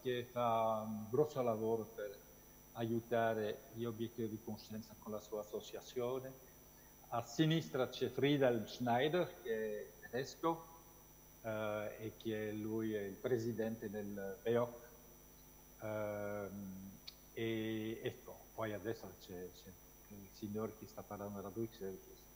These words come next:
ho ascoltato adesso. Ehm, abbiamo diversi metodi di azione. Mm, non so se, se devo fermarmi adesso o,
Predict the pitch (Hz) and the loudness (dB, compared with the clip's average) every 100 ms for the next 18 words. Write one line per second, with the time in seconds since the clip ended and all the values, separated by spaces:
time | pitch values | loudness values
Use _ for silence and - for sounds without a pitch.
0 | - 104 - 101 - 104 - 92 - - | -18 -16 -6 -6 -2 -4 -4 -10 -10 -18
1 | - - - - - - - - - - | -20 -20 -20 -20 -20 -20 -20 -20 -20 -18
2 | - - - - 139 139 147 147 147 151 | -18 -18 -18 -2 6 10 12 12 12 10
3 | 151 147 147 131 - - - - - - | 8 4 2 -2 -8 -14 -14 -14 0 6
4 | 165 185 175 143 160 180 - 170 160 156 | 10 12 10 8 10 10 10 8 8 8
5 | 151 143 127 135 147 - 185 190 190 196 | 6 6 6 6 4 4 12 12 12 8
6 | 175 - - - - - - - - - | 2 -4 -12 -16 -20 -20 -20 -20 -20 -20
7 | - - - 156 131 127 127 131 131 117 | -20 -20 -12 -2 0 2 2 2 0 -2
8 | - 139 143 143 - 160 156 139 143 135 | -4 4 4 4 4 6 8 10 8 6
9 | - 135 135 135 131 143 131 143 135 143 | 2 2 6 6 4 2 2 2 2 4
10 | 135 131 170 - 165 156 135 131 127 127 | 4 6 6 6 6 6 8 8 8 8
11 | 120 | 4